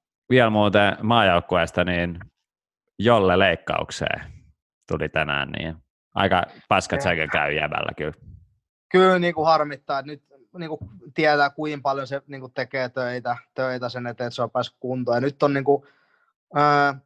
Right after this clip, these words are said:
Speaker 2: talvesta asti ollut kunnossa tai silleen, että pääsi lainalle, teki maaleja paljon, kesän pysy, pysy kunnossa ja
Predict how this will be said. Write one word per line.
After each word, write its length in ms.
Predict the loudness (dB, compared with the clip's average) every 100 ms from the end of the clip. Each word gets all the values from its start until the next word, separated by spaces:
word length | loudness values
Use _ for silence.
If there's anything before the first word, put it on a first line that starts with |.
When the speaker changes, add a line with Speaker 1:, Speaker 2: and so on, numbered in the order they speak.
| _
Speaker 2:
talvesta 560 | 2 4 2 -2 -6 -8
asti 400 | -8 -14 -14 _
ollut 300 | -8 -8 -8
kunnossa 420 | -4 -4 -2 -4 -2
tai 140 | -2
silleen, 260 | -2 0 -2
että 140 | 0
pääsi 220 | -2 -2 2
lainalle, 640 | 6 6 4 0 0 -4 _
teki 220 | -8 -4 0
maaleja 520 | 2 2 2 0 -4
paljon, 540 | -4 -4 -6 -8 -12 _ _ _ _
kesän 360 | -6 -2 -2 -4
pysy, 240 | -8 -10 -10 _ _ -10
pysy 240 | -8 -6
kunnossa 540 | -2 -2 -2 -4 0
ja 220 | 2 2